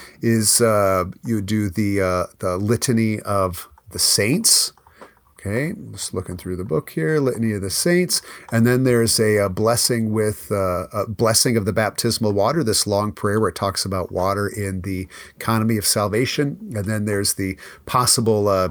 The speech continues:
lowering of the candle into the, uh, font. Okay, uh, and then there's the, um, let's see, then there's the renewal. So it's at this point that you would have baptisms.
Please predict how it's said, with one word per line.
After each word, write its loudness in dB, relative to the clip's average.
lowering 4
of -2
the -6
candle -2
into 0
the, -2
uh, -2
font. -2
Okay, -2
uh, 4
and 2
then 2
there's 2
the, 2
um, 0
let's -4
see, 0
then 6
there's 4
the 2
renewal. 4
So 0
it's 0
at -4
this 6
point 2
that 0
you 6
would 4
have -2
baptisms. -2